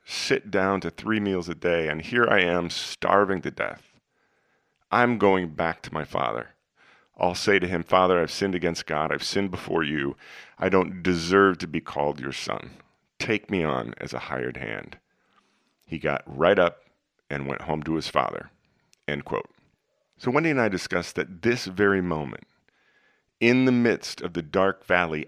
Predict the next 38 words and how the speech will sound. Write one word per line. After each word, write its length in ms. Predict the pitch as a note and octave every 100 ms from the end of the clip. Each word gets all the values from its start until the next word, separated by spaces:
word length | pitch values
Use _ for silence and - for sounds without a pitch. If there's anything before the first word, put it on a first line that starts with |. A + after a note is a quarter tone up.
| -
at 280 | A2 A#2 -
rock 340 | A2 G#2+ G#2+ -
bottom 380 | E2+ D2+ C#2 -
and 320 | F2 F2+ F2+
knee 260 | F#2+ G#2 G#2+
deep 400 | G2 F2+ F2+ -
in 240 | E2 D#2+
pig 280 | - E2 D#2
shit, 360 | - - - _ _ _ _ _ _ _ _ _ _ _ _ -
was 140 | D#2
a 60 | D2
holy 800 | - - F#2 E2 D#2 C2+ A1+ _ _ _ -
moment. 500 | B1+ G1+ G1+ - - _ _ _ _ _ _ _ _ _ -
See, 140 | -
that's 200 | A#2+ A2+
the 60 | B2
way 140 | A#2
the 80 | F#2+
spiritual 320 | - G2 -
journey 280 | E2+ F2+ E2
often 260 | C#2+ C#2+ D2
works. 480 | D#2 - - - - _ _ _ _ -
Holiness 420 | D3 C#3+ A#2 -
is 160 | E2+ F#2
not 420 | F2+ F#2+ - -
confined 1000 | F2+ D#2 - E2+ F2 F2+ C2 B1+ B1 - _ _ _ -
to 80 |
the 80 | F2+
definition 540 | D#2+ F2+ - D#2+ - D#2+
of 160 | C#2
moral 460 | D#2 E2 D#2+ D#2+ C#2+
purity 520 | - - G2 E2+ D2+
found 440 | - D#2+ D#2+ E2
at 240 | - D2+ -
the 40 |
mountaintop 800 | D#2 D#2+ F2 - D#2 - D2+ -
of 140 | D#2 C#2+
righteousness. 800 | D#2+ - C2 - G1+ - -